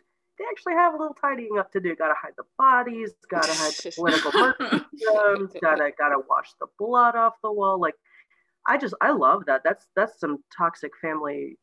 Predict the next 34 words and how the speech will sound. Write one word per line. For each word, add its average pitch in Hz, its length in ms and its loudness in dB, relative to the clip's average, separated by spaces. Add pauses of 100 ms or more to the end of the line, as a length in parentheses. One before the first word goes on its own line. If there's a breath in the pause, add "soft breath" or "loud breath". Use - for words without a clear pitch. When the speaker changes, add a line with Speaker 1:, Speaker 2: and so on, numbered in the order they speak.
Speaker 1:
imagery 147 460 -10
there, 139 260 -4
right? 139 340 -2
Like, 143 240 -2 (680)
it's 185 160 -2
like, 165 240 0 (340)
do 196 140 -2
not 240 220 4
tell 220 200 4
anybody 185 300 4
about 170 200 -2
the - 80 -8
murders. 214 720 -4
Do 311 120 -6
not 285 180 -4
tell - 140 -8 (140)
anybody 339 320 2
about 359 260 0
the 311 40 0
rape. 294 280 4 (180)
Speaker 2:
<laughs> - 200 -6
Speaker 1:
Act 285 180 2
like 320 160 2
you're 302 100 -4 (200)
happy. 175 240 -2 (100)
Fuck - 180 0
Speaker 2:
Bodies - 260 0
Speaker 1:
smile. - 160 4
Speaker 2:
buried 254 220 4
in 175 60 4
Speaker 1:
That - 140 4
Speaker 2:
the - 60 6
Speaker 1:
reminds, - 200 4
Speaker 2:
back. - 160 -10